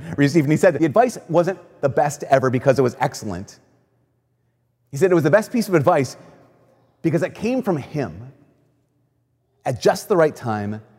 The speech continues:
and just the right moment." Mike Rowe went on to say, he said, "You know, if you don't know the source of the advice, you aren't gonna duck. If you don't know the source of the advice, you aren't gonna duck."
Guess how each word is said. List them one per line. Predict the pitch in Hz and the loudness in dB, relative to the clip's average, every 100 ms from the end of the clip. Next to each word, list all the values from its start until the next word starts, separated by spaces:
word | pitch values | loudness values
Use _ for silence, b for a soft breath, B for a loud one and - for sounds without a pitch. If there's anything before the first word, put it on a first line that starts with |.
| _ _ _ _ | _ _ _ _
and | 120 113 | -10 0
just | 139 135 | 0 2
the | 151 | 0
right | 123 120 | 2 0
moment." | 95 78 73 _ _ _ _ _ _ _ _ _ _ _ _ _ _ _ _ _ _ _ _ _ _ _ _ _ - | -4 -8 -14 _ _ _ _ _ _ _ _ _ _ _ _ _ _ _ _ _ _ _ _ _ _ _ _ _ -4
Mike | 135 143 | 0 4
Rowe | 139 | 4
went | 117 120 135 | 2 2 2
on | 131 | 2
to | 120 | 2
say, | 123 | 2
he | 117 | 2
said, | - 120 110 B B B | 0 -2 -2 B B B
"You | 135 | 0
know, | 151 | 2
if | 127 | 2
you | 131 | 2
don't | 165 - | 2 2
know | 175 151 | 0 0
the | 131 | -2
source | - 156 170 156 | -2 -2 -2 -4
of | 113 | -2
the | 110 | 0
advice, | 95 127 101 92 - - _ _ _ _ _ _ _ _ _ _ _ _ _ _ _ _ | 2 0 0 -4 -16 -20 _ _ _ _ _ _ _ _ _ _ _ _ _ _ _ _
you | 98 131 | -4 -2
aren't | 170 | 0
gonna | 135 117 | -2 -2
duck. | 101 78 - | -4 -6 -12
If | - _ _ _ _ _ _ _ _ _ _ _ _ _ _ _ _ _ _ _ _ _ - | -20 _ _ _ _ _ _ _ _ _ _ _ _ _ _ _ _ _ _ _ _ _ -10
you | 135 | -6
don't | 185 | 0
know | 175 | 2
the | 147 | 0
source | - 208 220 | 2 2 2
of | 151 | 0
the | 120 | -2
advice, | 104 95 98 104 - _ _ _ _ _ - | -2 -2 -4 -6 -16 _ _ _ _ _ -6
you | 113 | 0
aren't | 165 147 | 0 0
gonna | 135 | -4
duck." | 101 82 - | -2 -4 -6